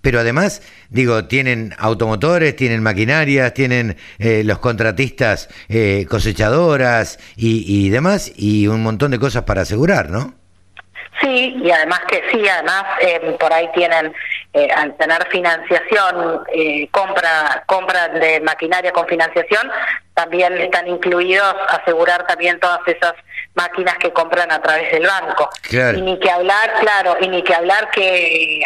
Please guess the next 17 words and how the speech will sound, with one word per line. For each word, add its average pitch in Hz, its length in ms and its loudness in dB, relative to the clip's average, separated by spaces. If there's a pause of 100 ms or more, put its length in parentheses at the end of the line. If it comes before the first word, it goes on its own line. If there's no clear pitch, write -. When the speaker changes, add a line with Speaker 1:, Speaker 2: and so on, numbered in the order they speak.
(120)
Speaker 2:
a - 40 -2
veces 175 300 -2
por 170 160 2
reciprocidad 175 640 0
con 175 140 0
los 175 140 0
clientes 202 500 0 (480)
se 180 80 4
logran 180 360 2
mejores 185 500 2 (280)
promedio, 180 560 2
eh, 170 180 2
tasas 196 300 0
de 175 100 -2
financiación 175 800 0 (440)
si 190 200 0
se 175 840 0